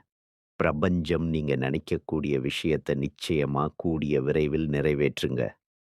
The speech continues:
அதனால, அதிகாலை நேரத்துல பிரம்ம முகூர்த்தத்துல நீங்க எண்ணக்கூடிய எண்ணங்கள் நல்ல எண்ணங்களா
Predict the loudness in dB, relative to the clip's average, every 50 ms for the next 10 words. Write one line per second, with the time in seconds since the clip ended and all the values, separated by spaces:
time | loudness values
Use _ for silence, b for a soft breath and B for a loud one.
0 | _ _ _ _ _ _ _ _ -4 -2 0 0 0 0 0 0 0 0 0 0
1 | 0 -2 -6 _ _ _ _ _ _ _ -6 -2 -2 0 2 2 0 2 2 2
2 | 2 2 2 0 0 0 0 -2 0 0 0 -2 -2 -2 -2 -2 -2 -2 -4 -8
3 | b b b b b b -4 -2 0 0 0 2 0 0 0 0 0 -2 -2 -2
4 | -2 -4 -2 -2 -2 -2 -2 0 0 0 0 0 -2 -4 -8 _ b b b b
5 | b b 2 2 4 4 4 2 2 0 0 0 0 2 2 2 0 0 -2 -2
6 | -2 -2 0 0 0 2 0 0 0 2 2 2 2 2 2 2 0 0 0 0
7 | 0 0 0 -2 -2 -2 0 0 0 0 0 0 0 2 2 2 2 0 0 0
8 | 0 0 0 0 0 0 0 0